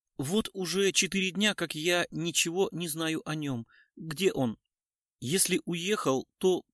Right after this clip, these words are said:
почему? Я звонила ему на работу, он там тоже не появляется». Ирина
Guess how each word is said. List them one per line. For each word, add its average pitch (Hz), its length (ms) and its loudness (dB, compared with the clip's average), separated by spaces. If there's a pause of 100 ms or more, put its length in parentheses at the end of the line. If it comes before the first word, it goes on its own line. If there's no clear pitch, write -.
(100)
почему? 139 680 -2 (560)
Я 208 160 4
звонила 208 380 2
ему 190 220 2
на 185 180 -2
работу, 180 500 0 (220)
он 208 140 0
там 196 180 2
тоже 190 240 -2
не 160 100 -2
появляется». 147 760 0 (380)
Ирина 117 420 4